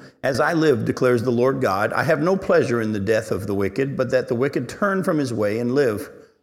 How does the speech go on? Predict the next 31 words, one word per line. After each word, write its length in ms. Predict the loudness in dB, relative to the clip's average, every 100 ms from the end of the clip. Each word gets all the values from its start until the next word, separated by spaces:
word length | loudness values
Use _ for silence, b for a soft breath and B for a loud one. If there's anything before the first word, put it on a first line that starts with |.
| -8
Turn 240 | -2 0
back, 380 | 0 0 -2 -6
turn 260 | -2 0 2
back 300 | 0 0 -4
from 200 | -2 0
your 200 | 0 0
evil 260 | 0 0
ways, 400 | 2 2 2 -2
for 220 | -4 -2 0
why 300 | 2 2 2
will 120 | 2
you 220 | 2 0
die, 400 | 0 0 0 0
O 140 | -2
house 360 | -4 -4 -6 -4
of 140 | -4
Israel?" 440 | -2 -2 -2 -4 -4 -12 -20 _ _ _ _ _ -6
And 180 | -2
you, 220 | 0 0 0
son 240 | -2 -2
of 80 | 0
man, 260 | 0 0
say 220 | -2 0 0
to 60 |
your 160 | 0 -2
people, 400 | -2 -2 0 0
"The 100 | 0
righteousness 720 | 2 0 -2 -4 -2 -2 -2
of 100 | -2
the 80 | 0
righteous 580 | 2 0 -2 -4 -6